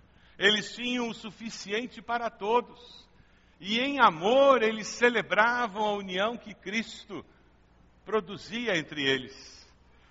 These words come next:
Só que aquela igreja estava doente, existia uma doença social entre eles, as diferenças estavam sendo acentuadas, entre ricos e pobres, entre quem podia e quem não podia. Existia a rejeição,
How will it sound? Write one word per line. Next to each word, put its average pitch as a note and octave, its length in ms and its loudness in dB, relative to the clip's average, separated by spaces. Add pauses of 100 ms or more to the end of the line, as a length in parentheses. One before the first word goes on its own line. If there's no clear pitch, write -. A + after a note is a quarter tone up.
Só A3 180 0
que A3+ 120 -4
aquela A3+ 260 0
igreja F#3+ 540 -4
estava G3+ 340 -6
doente, G3+ 720 -8 (320)
existia F#3+ 380 -8
uma B3 160 0
doença A#3 420 -4
social G#3 880 4
entre D#3 320 -4
eles, E3+ 580 0 (280)
as E3+ 240 6
diferenças G#3+ 800 0
estavam G3 420 4
sendo G3+ 320 -4
acentuadas, F3 1080 2 (520)
entre G#3 240 0
ricos A3 420 0
e E3+ 40 -10
pobres, F3+ 600 6
entre F#3+ 220 -6
quem F#3+ 180 -6
podia F#3+ 400 -10
e G3 60 -10
quem F#3 120 -6
não F3 140 -4
podia. D#3+ 640 -10 (640)
Existia F#3 420 0
a G3+ 40 10
rejeição, G3 880 2